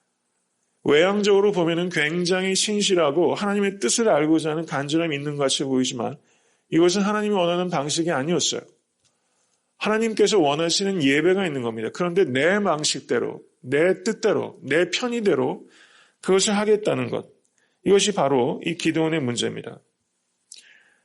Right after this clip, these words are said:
하나님께서 이미 우리에게 허락하신 많은 것들은 충분하지 않다는 거예요. 더 많이 달라는 겁니다. 더 좋은 것 달라는 겁니다. 더 편안하게 달라는 것입니다.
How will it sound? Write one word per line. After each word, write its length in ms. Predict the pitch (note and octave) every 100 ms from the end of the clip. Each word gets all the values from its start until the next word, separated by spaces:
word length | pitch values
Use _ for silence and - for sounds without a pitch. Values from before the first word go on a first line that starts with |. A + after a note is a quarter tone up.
| _ _ _
하나님께서 880 | - G3 G3+ G#3 F#3+ F#3 F3 G3+ G3 -
이미 340 | E3 F3+ G3+
우리에게 760 | E3 D3 D#3+ D#3 D3+ E3+ F3 -
허락하신 600 | F#3+ F#3+ F#3 F3+ F3+ F3+
많은 440 | C3 A#2 C3+ E3+ F3+
것들은 640 | C#3+ B2+ - C#3+ F3 A2+ - _ _ _ _ _ _ _ _
충분하지 600 | - - A#3 A#3 G#3+ G3
않다는 440 | E3 G#2+ C3+ - G#2
거예요. 140 | - - _ _ _ _ _ _ _ _ _ _ _ _ -
더 300 | F#3 G#3 A3
많이 300 | E3+ D3+ D#3+
달라는 340 | C#3+ C3+ B2
겁니다. 320 | A2+ - - -
더 340 | - F3+ G#3 G#3+
좋은 340 | F3+ D3+ D#3
것 140 | D#3+
달라는 360 | D#3 B2+ B2 A#2
겁니다. 380 | A2 G#2+ - - -
더 340 | E3+ F#3 G3
편안하게 640 | - A#3+ B3 A#3 G#3 F#3+ E3
달라는 360 | C#3 B2 A#2
것입니다. 400 | - - - -